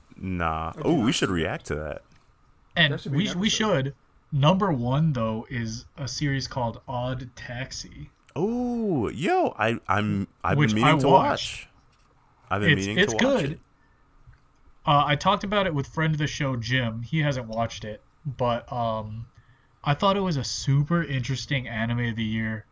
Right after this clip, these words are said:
Speaker 3: pick for them, because you could easily have picked Attack on Titan or something like that, right?
Speaker 2: Mm-hmm.
Speaker 1: Yeah.
Speaker 3: But Odd Taxi is a very slow-paced,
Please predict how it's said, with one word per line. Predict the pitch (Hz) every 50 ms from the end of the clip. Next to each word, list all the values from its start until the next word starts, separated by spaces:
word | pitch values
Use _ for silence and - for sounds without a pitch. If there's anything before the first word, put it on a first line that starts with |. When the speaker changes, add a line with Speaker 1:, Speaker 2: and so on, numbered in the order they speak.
| _ _ _ -
Speaker 3:
pick | - 135 123 -
for | - 135 120
them, | 107 104 95 95 101 - - _ _ _ - - - _ _ _ _ _ _ _ _
because | - 131 123 120 - 139 131 123 120 117 117 117 117 113 110 113 117 117 - - - _ _ _ _ _ _ _ _ _ _ -
you | 139 127
could | - 143 156
easily | 156 165 147 151 147 139 151 143 139
have | 131 120 -
picked | - 143 139 - 131
Attack | - - 131 123 117 127
on | 120 110
Titan | - 107 117 120 120 113
or | 110 104
something | - 110 101 104 101
like | 98 101 98
that, | - 98 95 90
right? | 95 95 101 113 131 - _ _ _ _ _ _ _ _ _ _ _ _ _ 165
Speaker 2:
Mm-hmm. | 147 135 143 98 98
Speaker 1:
Yeah. | 95 110 139 139 113 101 - - _
Speaker 3:
But | - 139 120 - - 131 123 117 117 120 - - _ _ _ _ _ _ _ _
Odd | - 139 139 147 147 -
Taxi | - 143 139 135 135 - - 165 165 156 131
is | 123 110 107
a | 113
very | 110 117 120 120 123 120 117
slow-paced, | - - - - 113 113 120 123 131 127 123 - 127 127 123 123 123 127 123 - - - - - -